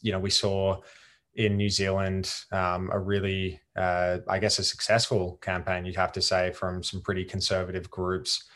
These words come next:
Um, there's a lot of scaremongering about, um, the move to recreational. It's probably actually a good episode to be had, um, in the Alt Med series, Mitch, if we can get someone from across the ditch to, uh, to give us a bit of a rundown about how that campaign went, where it went wrong,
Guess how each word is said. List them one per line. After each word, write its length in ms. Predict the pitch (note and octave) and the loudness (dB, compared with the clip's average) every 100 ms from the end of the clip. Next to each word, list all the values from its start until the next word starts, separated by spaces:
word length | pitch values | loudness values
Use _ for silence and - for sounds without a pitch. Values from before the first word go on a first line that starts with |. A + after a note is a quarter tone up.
| - _ _ | -20 _ _
Um, 260 | G2 F2+ F#2 | 0 0 0
there's 140 | F#2 | -2
a 60 | F#2+ | 0
lot 140 | F#2+ | 2
of 60 | F#2+ | 2
scaremongering 1080 | - G2 F#2 F#2 F#2 F#2+ F#2+ F#2+ F#2+ F#2 | 0 0 0 -2 -2 0 0 0 -2 -4
about, 440 | - F#2+ F2+ F2+ - - - | -2 2 4 2 -2 -16 -6
um, 360 | F#2+ F#2 F2+ - | -2 -2 -4 -6
the 80 | |
move 240 | F#2+ F#2+ F#2 | -4 -4 -4
to 100 | G2 | -2
recreational. 840 | F#2+ F#2+ F2+ F2+ - F#2+ F#2 - - | 0 2 2 2 -2 -2 -4 -6 -14
It's 80 | - | 2
probably 240 | D#3 D#3+ | 6 8
actually 280 | G#2+ G#2 G2 | 8 6 2
a 20 | |
good 160 | F#2 G2 | 4 4
episode 600 | G2 G2+ - F#2+ F#2 - | 4 4 4 4 2 -2
to 80 | - | -6
be 100 | F#2 | -2
had, 340 | F2+ F#2+ F2 F#2 G2 | 2 2 2 -4 -4
um, 280 | F#2 F2+ F2+ | -2 -2 -2
in 120 | F#2+ | -2
the 80 | F#2 | 0
Alt 180 | G2+ | 2
Med 180 | G#2+ F#2 | 0 -2
series, 380 | - G2 F#2+ F#2 | -2 0 0 -2
Mitch, 240 | F#2+ - | -4 -4
if 120 | F2+ G2 | -6 -6
we 100 | F#2 | -4
can 80 | |
get 200 | F#2 F2+ | 0 0
someone 380 | - G2+ F#2 F#2 | 0 0 0 -4
from 360 | - F#2 F2+ E2+ - - - | -4 -6 -6 -10 -18 -20 -10
across 340 | G#2+ A2 G2+ - | 2 6 6 2
the 80 | |
ditch 400 | F#2 G2+ G2 - - | 0 2 2 0 0
to, 240 | F#2+ F#2+ | 2 4
uh, 200 | F#2 F#2 | 4 2
to 120 | - | 0
give 140 | G2+ F#2 | -2 -2
us 140 | - | -2
a 40 | |
bit 120 | F#2+ F#2 | -2 -2
of 60 | |
a 60 | F#2 | 0
rundown 640 | F#2 F#2 F#2+ F#2 F2+ F2+ - | 2 2 2 2 0 -4 -6
about 320 | F#2+ F#2+ F2+ | 0 2 4
how 160 | G2 F#2 | 2 2
that 200 | F#2+ - | 2 0
campaign 480 | G#2+ F#2+ F#2+ F#2+ F2+ | -2 -4 -2 -4 -2
went, 300 | F#2 F#2+ F#2+ | -2 -2 -2
where 180 | F#2 F#2 | 0 0
it 60 | |
went 160 | F#2+ F#2 | -2 -2
wrong, 480 | F#2 F#2 F#2 F#2 | 0 0 0 -4